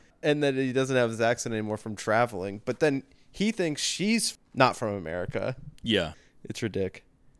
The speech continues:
Speaker 2: Over time, Michelle will become more and more obsessed with Julian.
Speaker 1: I also like when they're talking and, and she asks him how many languages he knows, and he says five or six.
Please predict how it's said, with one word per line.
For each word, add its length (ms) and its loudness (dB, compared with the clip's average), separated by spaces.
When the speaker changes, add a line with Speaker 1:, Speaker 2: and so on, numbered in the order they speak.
Speaker 2:
Over 220 2
time, 440 2
Michelle 520 0
will 520 -2
become 460 -6
more 160 -4
and 80 -6
more 140 -6
obsessed 440 -2
with 120 -12
Julian. 640 -8
Speaker 1:
I 120 8
also 200 6
like 220 4
when 120 2
they're 120 2
talking 560 2
and, 320 -4
and 120 -6
she 200 0
asks 260 2
him 100 -4
how 140 -2
many 160 0
languages 680 -4
he 120 -6
knows, 320 -2
and 140 -8
he 80 -2
says 220 -4
five 420 2
or 200 -4
six. 580 -8